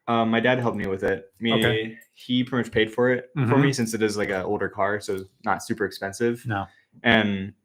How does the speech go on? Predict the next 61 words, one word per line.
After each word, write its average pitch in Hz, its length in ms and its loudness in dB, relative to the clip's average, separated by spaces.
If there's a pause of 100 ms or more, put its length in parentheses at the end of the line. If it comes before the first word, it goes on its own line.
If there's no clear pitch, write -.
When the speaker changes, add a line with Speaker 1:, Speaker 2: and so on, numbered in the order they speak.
(560)
Speaker 1:
I 123 120 4
pretty 170 180 6
much 165 80 0
was 131 100 2
just 120 140 -2
asking 113 340 2
anything 135 240 2
that's 127 100 0
very 123 200 6
cheap 120 260 2
on 110 160 2
gas. 104 600 0
Speaker 2:
Mm-hmm. 117 200 -2
Speaker 1:
That's 113 160 4
all 113 140 6
I 98 60 2
need 95 180 0
in 90 80 -6
my 87 120 -8
life. 90 440 -8
Speaker 2:
Right. 127 220 2
Speaker 1:
Anything 151 220 4
that 143 120 4
can 131 160 0
run 117 160 4
forever 113 460 4
and 95 180 -2
just - 300 -8 (160)
be 117 160 4
really 110 160 6
good 110 100 2
on 92 100 -2
gas, 90 300 0
'cause 98 240 -4
Speaker 2:
Mm-hmm. 120 120 -4 (680)
Speaker 1:
that's 127 160 4
all 160 80 6
you 143 80 4
really 113 180 4
need 113 400 0
for, 101 120 0
like, 92 100 0
a 92 40 -6
starter 110 300 2
car. 95 440 -2
Speaker 2:
Mm-hmm. 120 220 -4 (180)
Speaker 1:
And 101 440 -2
he 117 120 0 (240)
found 113 240 4
that 113 140 2
guy 110 280 4
up 104 160 -4
in 110 60 -12
California 110 500 0
and 107 100 0
he 98 60 -6
shipped - 220 -8
it 104 80 -2
over 110 160 2
to 110 140 -8
me. 101 200 -4